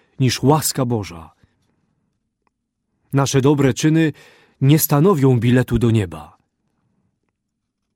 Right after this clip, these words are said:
Mają one inny sens. Mają być znakiem, który pobudzi niewierzących do wiary i wskaże drogę poszukującym.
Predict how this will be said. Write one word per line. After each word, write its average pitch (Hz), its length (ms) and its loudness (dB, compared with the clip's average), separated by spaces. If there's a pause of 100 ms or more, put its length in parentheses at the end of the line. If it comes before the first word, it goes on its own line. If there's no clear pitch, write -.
(140)
Mają 135 380 2
one 139 260 2
inny 117 480 0
sens. - 540 -14 (1000)
Mają 135 260 2
być 113 280 -2
znakiem, 131 680 -2 (420)
który 143 300 2
pobudzi 143 500 0
niewierzących 135 680 2
do 107 140 -4
wiary 120 580 -2 (880)
i 143 80 -6
wskaże 170 500 0
drogę 143 480 2
poszukującym. 131 1080 -4